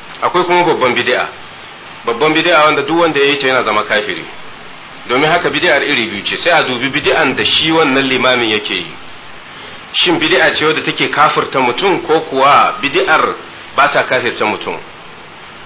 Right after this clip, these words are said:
Idan bid'ar ba ta kafirta mutum, to kamata ya yi shi wannan mutumin ya ci gaba da bin sallan nan,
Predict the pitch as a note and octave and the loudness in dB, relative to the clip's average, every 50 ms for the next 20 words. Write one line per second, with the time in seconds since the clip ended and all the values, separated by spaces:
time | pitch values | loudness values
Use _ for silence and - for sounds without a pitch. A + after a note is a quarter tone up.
0 | - - G#2 A2 D3 D#3+ D#3 E3+ E3+ F#3 F3 E3 D3+ D#3 D#3 D3 D3 C3+ - D3 | -10 -6 -2 0 2 2 2 2 2 4 4 4 4 4 2 2 0 0 0 0
1 | D3 C#3 C#3 C3 C3 - C3 B2 B2 A#2+ A#2+ A#2+ A#2+ - - - - - A2+ A2 | 0 0 0 -4 -2 2 4 6 8 8 6 6 2 -2 -12 -14 -10 -4 -4 -4
2 | G#2 - C#3 C#3 C3 C3 C3 B2+ B2+ - - G#2+ G2+ - A2 B2 C3+ C3+ B2+ B2 | -2 0 0 0 2 2 0 -2 -4 -4 -6 -4 -2 0 2 2 2 2 2 2
3 | A#2 A#2 A#2 A2+ A2+ A2 - C3 C3+ B2 A#2 A#2+ B2 A#2+ A2 G#2 - B2 A#2+ A#2 | 2 2 2 2 2 0 0 0 0 2 2 0 0 -2 -2 -4 -4 -4 -2 0
4 | A2+ A2+ A2+ A2 - - G2 F#2 - C3 A2 A#2 A2+ A2+ A2+ A2 G#2 F#2+ A2+ G#2+ | 0 0 0 -2 -4 -6 -6 -6 -4 -2 -2 0 0 2 0 0 -2 -2 -4 -4
5 | - - A2+ A#2 A#2+ A2+ G#2+ G2 G2+ G#2 A2+ A2+ A2+ A#2 A2+ | -2 -2 -2 -2 0 0 -2 0 0 0 2 2 0 0 -4